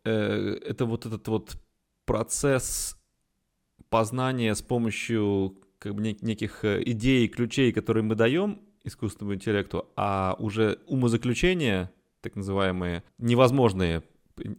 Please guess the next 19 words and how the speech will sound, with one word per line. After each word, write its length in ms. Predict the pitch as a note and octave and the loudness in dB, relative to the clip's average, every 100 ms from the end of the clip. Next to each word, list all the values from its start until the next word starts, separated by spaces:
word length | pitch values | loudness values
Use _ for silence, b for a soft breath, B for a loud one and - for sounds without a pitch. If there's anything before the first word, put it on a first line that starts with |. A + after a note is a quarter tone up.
| - | -14
интеллектом 400 | - G#2 F#2+ F2+ | -4 -4 -4 -6
человеческим, 480 | G#2 F#2+ F2+ - G2 | -2 0 -2 -4 -2
будут 160 | B2+ | 0
сделаны 520 | A2+ B2+ A#2 G#2 G2 - - | 2 2 4 2 -2 -4 -6
именно 220 | G#2 G2+ | -4 -2
вот 120 | F#2+ | -2
этим 180 | F#2 F#2+ | -2 -4
вот 180 | F#2 - | -6 -4
мощным 680 | G#2+ A#2 A#2 - G2+ F#2+ - _ _ _ | 0 0 0 -2 -4 -4 -10 _ _ _
процессором 760 | - A2 - B2 - G2 F2+ E2 b b b b - | 0 0 4 2 2 0 -2 -6 b b b b -14
данных, 720 | F#2+ B2 A#2 G2 F#2 - - - - | 4 4 4 0 -4 -8 -16 -20 -12
м, 240 | G#2 F2+ - _ _ - _ - | -10 -10 -12 _ _ -20 _ -4
м, 380 | F#2+ F2+ E2+ - | -2 -2 -4 -6
как 140 | E2+ | -2
бы, 500 | F2+ F2+ F2+ F2 - - | 0 2 0 -2 0 2
размер 320 | G#2+ C3 D3+ | 4 6 4
которого 360 | B2 B2+ A2 G#2 | 2 2 4 2
трудно 440 | - C#3+ C#3 A2 | 0 2 4 4
представить. 580 | G2+ - F#2 E2 - | 0 0 -2 -4 -6